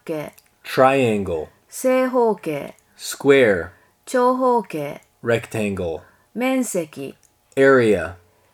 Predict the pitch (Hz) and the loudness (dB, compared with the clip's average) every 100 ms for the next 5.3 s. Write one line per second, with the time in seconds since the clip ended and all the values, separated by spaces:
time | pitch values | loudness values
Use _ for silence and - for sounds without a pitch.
0 | _ 247 262 254 202 170 139 - _ _ | _ -4 -2 -2 -4 -6 -8 -12 _ _
1 | _ - 110 117 127 117 101 85 - - | _ -14 -4 2 2 2 -2 -4 -8 -12
2 | - _ _ - 233 220 _ - 240 233 | -16 _ _ -8 -4 -4 _ -4 -2 0
3 | - - _ _ _ 117 110 113 135 165 | -4 -8 _ _ _ -4 -2 2 2 2
4 | 110 92 82 87 _ _ _ - - 285 | 0 -2 -6 -10 _ _ _ -12 -4 -2
5 | 233 147 | -2 -4